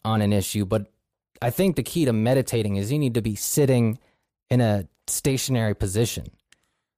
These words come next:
'Cause I've done that where I can focus on one thing and try and run through scenarios and whatnot when I'm game planning. I can do that if it's just one particular thing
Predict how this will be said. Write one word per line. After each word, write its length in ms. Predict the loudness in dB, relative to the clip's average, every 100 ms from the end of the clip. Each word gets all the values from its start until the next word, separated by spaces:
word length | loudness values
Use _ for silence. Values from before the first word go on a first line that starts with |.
| -4
'Cause 160 | 0
I've 300 | 2 2 0
done 200 | 2 4
that 180 | 4 4
where 160 | 2 2
I 100 | 2
can 180 | 0 -2
focus 500 | 0 2 2 2 2
on 240 | 2 2
one 240 | 4 4 2
thing 260 | 2 4
and 100 | 2
try 220 | 2 0 2
and 120 | 2
run 180 | 2 2
through 220 | 0 0
scenarios 800 | 0 2 2 4 4 4 2 0
and 120 | 0
whatnot 540 | 0 0 0 -2 -4 -8 _ _ _
when 160 | 0 4
I'm 200 | 4 2
game 280 | 2 2 2
planning. 460 | 2 0 -2 -6 -12 _ _ -4
I 120 | -2
can 220 | 2 4 4
do 240 | 4 4
that 240 | 4 4
if 100 | 2
it's 160 | 0 -2
just 240 | -2 -2
one 340 | -2 0 2 4
particular 600 | 2 0 0 0 0 0
thing 540 | 0 -2 0 -2 -8